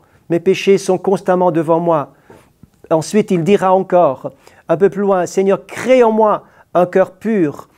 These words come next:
Renouvelle en moi un esprit bien disposé. Purifie-moi et je serai pur. Lave-moi, je serai plus blanc que la neige. » Il va demander cette purification profonde de tout ce qu'il a fait, mais aussi de,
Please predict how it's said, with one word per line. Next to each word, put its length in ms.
Renouvelle 680
en 100
moi 380
un 120
esprit 400
bien 120
disposé. 480
Purifie-moi 920
et 60
je 120
serai 220
pur. 340
Lave-moi, 480
je 100
serai 200
plus 160
blanc 200
que 120
la 80
neige. » 300
Il 100
va 380
demander 480
cette 300
purification 1040
profonde 800
de 120
tout 240
ce 100
qu'il 160
a 100
fait, 220
mais 100
aussi 400
de, 240